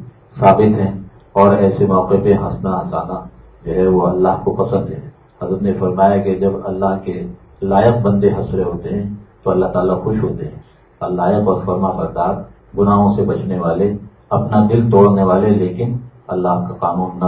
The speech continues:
توڑنے والے، ایسے بندوں سے اللہ تعالیٰ خوش ہوتے ہیں، ہنستے بھی ہیں تو اللہ خوش ہوتے ہیں کہ میرے لائق بندے ہنس رہے ہیں۔ اور جو گناہوں میں مبتلا ہیں، جو گناہوں سے بچتے نہیں ہیں،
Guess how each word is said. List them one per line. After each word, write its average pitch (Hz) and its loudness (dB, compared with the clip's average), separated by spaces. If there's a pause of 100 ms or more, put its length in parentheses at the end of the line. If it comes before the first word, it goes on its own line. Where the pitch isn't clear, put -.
توڑنے 80 -6
والے، - -18 (520)
ایسے 95 0
بندوں 90 0
سے 95 -2
اللہ 87 -2
تعالیٰ 90 -4
خوش 107 -4
ہوتے - -10
ہیں، 80 -10 (120)
ہنستے - -6
بھی 107 2
ہیں 113 0 (340)
تو 92 -8
اللہ - -4 (140)
خوش 104 -2
ہوتے 101 2
ہیں 104 -2
کہ 98 0
میرے 90 -2
لائق 98 0
بندے 90 -4
ہنس - -12
رہے 80 -12
ہیں۔ - -18 (480)
اور 101 4
جو 101 6
گناہوں 120 6
میں 113 6
مبتلا 110 4
ہیں، 107 4
جو 92 2
گناہوں 98 0
سے 98 0
بچتے - -4
نہیں 104 2
ہیں، 101 0